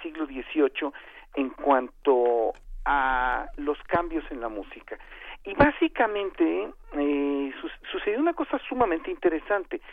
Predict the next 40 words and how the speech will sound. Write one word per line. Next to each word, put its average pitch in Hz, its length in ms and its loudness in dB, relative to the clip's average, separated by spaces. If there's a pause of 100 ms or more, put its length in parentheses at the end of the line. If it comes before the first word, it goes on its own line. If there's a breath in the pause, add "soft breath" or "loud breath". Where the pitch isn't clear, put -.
(460 loud breath)
Durante 202 500 6
el 202 360 -4
periodo 277 360 2
barroco, 131 580 0
que 110 140 -6
empezó 113 400 -6
más 117 240 -2
o 117 40 -12
menos 110 240 -6 (120)
en, - 260 -18
en - 120 -10
mil 120 180 -6
seiscientos, 107 600 0
ya 113 120 2
lo 104 80 2
habíamos 107 280 0
comentado 104 380 -2
en 127 80 0
alguna 131 280 2
ocasión, 165 440 2 (720 loud breath)
la, 202 480 8
la 185 160 2
música 208 800 0 (160)
más 202 360 0
importante 185 640 2
de - 60 4
todas 147 380 4 (220)
era 165 180 -2
la 160 140 0
música, 139 640 -2 (480 loud breath)
era 151 160 2
la 147 100 2
música 131 380 -2
vocal. 117 340 2 (880 loud breath)
¿A - 80 4
qué 208 140 4
me 226 80 8
refiero 202 320 4
con 175 180 2
esto? 151 400 0